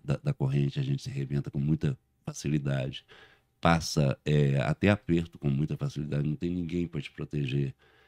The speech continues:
Existe aquela sensação de que todo artista é rico, todo artista tá bem, e não são todos que tão ricos, não são todos que tão bem. Eu acho que é igual no futebol: existem aqueles que ganham milhões, que realmente não precisam, estão abastados.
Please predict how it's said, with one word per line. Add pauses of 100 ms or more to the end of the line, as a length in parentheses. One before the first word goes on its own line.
(140)
Existe
aquela
sensação
de
que
todo
artista
é
rico, (400)
todo
artista
tá
bem, (500)
e
não
são
todos
que
tão
ricos,
não
são
todos
que
tão
bem.
Eu
acho
que
é
igual
no
futebol: (380)
existem
aqueles
que
ganham
milhões, (340)
que
realmente
não
precisam,
estão
abastados.